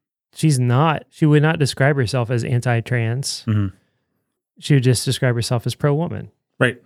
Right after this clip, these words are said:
Speaker 2: Yeah. I mean, putting aside all the, the morality and, of it and everything, I just hate that, I just hate the cultural shift towards everything splintering into smaller units. Into, like, we don't have any cultural homogeny where there's, like,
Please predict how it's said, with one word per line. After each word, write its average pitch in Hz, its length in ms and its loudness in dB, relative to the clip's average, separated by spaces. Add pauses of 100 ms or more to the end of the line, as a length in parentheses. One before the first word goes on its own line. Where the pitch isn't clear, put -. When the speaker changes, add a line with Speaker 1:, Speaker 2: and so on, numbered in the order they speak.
(460)
Speaker 2:
Yeah. 104 560 -2 (600)
I 147 100 0
mean, 156 140 2
putting 196 180 4
aside 165 280 4
all 143 140 2
the, 131 120 0
the 123 260 -4
morality 127 480 2
and, 139 100 0
of 139 280 -2
it 131 60 0
and 131 160 0
everything, 131 280 -2
I 123 160 -2
just 120 200 -4
hate 127 300 0
that, 110 340 -2 (400)
I - 80 0
just 165 160 -2
hate 170 220 2
the 135 100 -2
cultural 127 460 0
shift - 480 0
towards 110 380 0
everything 113 420 -2
splintering 110 640 -2
into 101 220 -4
smaller 110 800 0 (600)
units. 110 600 0
Into, 104 220 -4
like, 123 200 -2
we 135 60 2
don't 151 160 0
have 127 240 0
any 113 340 0 (320)
cultural 110 460 0
homogeny 101 640 0
where 95 160 -4
there's, 95 260 -4
like, 95 300 -6